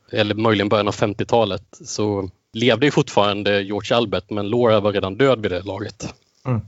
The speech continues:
Speaker 1: Tyvärr. Och, eh, jag tänkte specifikt nämna Mary Janes Mishap från nittonhundratre, som är en av, eh, bolaget, som en av det här parets, eh, senare filmer. De har, de var mest aktiva mellan artonhundranittiosju och nittonhundratre, typ.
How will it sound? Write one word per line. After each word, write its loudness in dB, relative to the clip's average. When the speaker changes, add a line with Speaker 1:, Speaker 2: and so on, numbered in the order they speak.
Speaker 1:
Tyvärr. 4
Och, -2
eh, 4
jag -4
tänkte 0
specifikt -2
nämna 2
Mary 2
Janes 0
Mishap -4
från -4
nittonhundratre, -2
som -4
är 2
en 0
av, 0
eh, 4
bolaget, 0
som 0
en 2
av 4
det 4
här 4
parets, 0
eh, -2
senare 2
filmer. -2
De -2
har, 4
de 0
var 4
mest -2
aktiva 0
mellan -4
artonhundranittiosju -2
och -8
nittonhundratre, -2
typ. -8